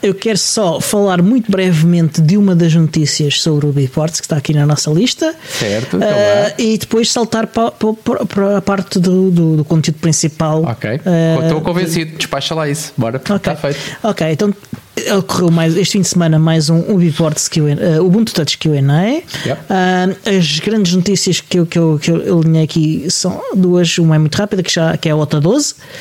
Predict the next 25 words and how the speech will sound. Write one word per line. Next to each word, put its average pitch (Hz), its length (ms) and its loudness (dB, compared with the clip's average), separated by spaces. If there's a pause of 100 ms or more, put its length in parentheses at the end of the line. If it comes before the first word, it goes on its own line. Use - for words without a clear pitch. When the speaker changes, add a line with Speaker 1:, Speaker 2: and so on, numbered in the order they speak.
(140)
Speaker 1:
vai 156 120 0
ser 170 120 -2
dia 156 140 2
seis 247 320 -2
de 185 60 2
maio. 175 400 2 (480)
Ah, 180 320 0
e 233 80 0
a 196 60 2
outra 196 260 0
é - 20 -2
que 175 400 0
há 165 240 -2
um, 185 240 2
há 180 60 0
um 170 80 4
porte 160 320 0
novo, 220 400 2
o 165 120 4
s-, - 240 -2
um 175 120 2
porte 160 260 -2
para - 80 -2
o 151 40 0
Sony 170 340 2